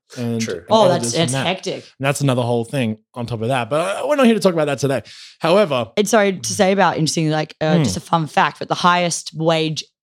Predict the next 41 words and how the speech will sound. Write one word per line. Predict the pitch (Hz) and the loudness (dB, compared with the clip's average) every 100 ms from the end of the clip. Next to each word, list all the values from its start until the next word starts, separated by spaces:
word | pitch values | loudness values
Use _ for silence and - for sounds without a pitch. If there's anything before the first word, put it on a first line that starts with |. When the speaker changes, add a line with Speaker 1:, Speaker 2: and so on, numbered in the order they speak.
| - | -4
Speaker 3:
ever | 226 208 | 0 0
paid | - 180 170 | 2 0 0
to | 160 170 | -2 -4
an | 160 | -2
actor | 156 - - 143 - | -4 -6 -6 -4 -4
in | 156 | -4
the | 147 | -4
history | 160 - | -4 -4
of | 151 | -6
Hollywood | - 156 160 143 | -4 -4 -4 -6
was | 139 147 | -6 -4
Jack | - 175 | -2 -2
Nicholson | 170 165 160 156 151 | -4 -6 -6 -6 -6
in | 143 143 | -6 -6
Batman | 131 151 - 147 139 139 139 135 | -4 -4 -4 -8 -8 -8 -10 -10
when | 135 147 | -8 -8
he | |
plays | 143 - 143 135 - - | -6 -4 -4 -4 -10 -12
Speaker 1:
The | 104 | -6
Speaker 3:
Joker, | 107 95 | -2 0
Speaker 1:
Joker. | 104 | 2
Speaker 2:
Joker, | - 254 - | 2 0 -2
yeah. | 107 95 95 | -2 -2 0
Speaker 3:
because | 180 190 175 | -2 -2 -2
he | 180 180 | -4 -6
negotiated | 180 170 170 - 180 156 156 151 - _ | -4 0 0 2 2 2 0 -2 -8 _
Speaker 2:
Percentage | - - 170 | -6 0 0
Speaker 3:
merch-, | 165 - - | 0 -2 -4
Speaker 2:
points. | 185 | -2
Speaker 3:
percentage, | 165 170 160 | 0 0 0
percentage | 165 175 180 | -2 -2 -2
Speaker 2:
Yeah. | 180 | 0
Speaker 3:
wise | 156 151 - | 0 0 -6
of | 131 | -10
merchandising | 156 151 160 147 147 147 147 143 - | -8 -8 -8 -6 -6 -6 -10 -10 -12
and | 143 | -10
box | 143 - | -10 -10
office. | 143 - - - _ _ _ | -14 -12 -14 -14 _ _ _
He | 175 | -2
got | 180 | 0
paid | 180 165 | 2 0